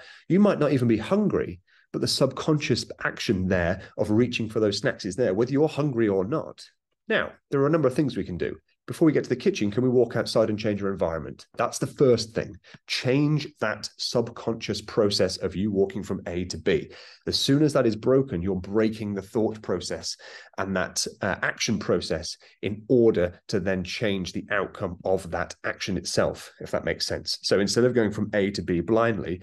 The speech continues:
you're going from A to sort of A one, you're going outside, and then you're going to B. And then you, by the time you get back into the fridge, you might be like, "Oh, do you know what? I'm not hungry now. I've kind of snapped out of that thought process," or maybe I'll just have something different. Or maybe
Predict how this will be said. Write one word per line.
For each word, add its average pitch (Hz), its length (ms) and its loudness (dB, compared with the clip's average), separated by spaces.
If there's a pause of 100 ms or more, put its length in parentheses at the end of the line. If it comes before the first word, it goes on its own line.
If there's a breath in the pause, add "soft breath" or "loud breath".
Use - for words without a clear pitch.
(260 loud breath)
you're 107 180 4
going 95 260 4
from 90 300 -6
A 92 260 0
to 87 320 -4
sort - 220 -8
of - 80 -8
A 95 160 0
one, 90 340 2
you're 82 100 -8
going 87 200 0
outside, 90 480 0
and 101 100 -4
then 190 120 0
you're 190 80 -2
going 82 160 -6
to 85 80 -14
B. 80 260 -10 (320)
And 120 100 0
then 127 80 2
you, 120 60 4
by 131 140 4
the 131 60 6
time 185 220 2
you 185 60 4
get 139 160 0
back - 160 -6
into 117 140 -2
the 110 100 -2
fridge, 156 200 4
you 113 80 0
might 113 120 -2
be 113 60 -4
like, 107 160 -2
"Oh, 123 120 2
do 117 60 -6
you 143 60 -4
know 165 100 0
what? 104 260 2 (460 soft breath)
I'm 117 80 -4
not 113 100 0
hungry 135 340 0
now. 92 140 -2
I've 90 100 -4
kind 107 120 -6
of 92 80 -6
snapped - 320 -6
out 113 100 -2
of - 60 -6
that - 180 -6
thought 98 220 -2
process," 107 440 -4
or 110 360 4
maybe 120 200 0
I'll 135 60 2
just 131 140 -2
have 127 100 -8
something 127 160 -4
different. 151 340 -2
Or 95 360 0 (500 loud breath)
maybe 110 560 2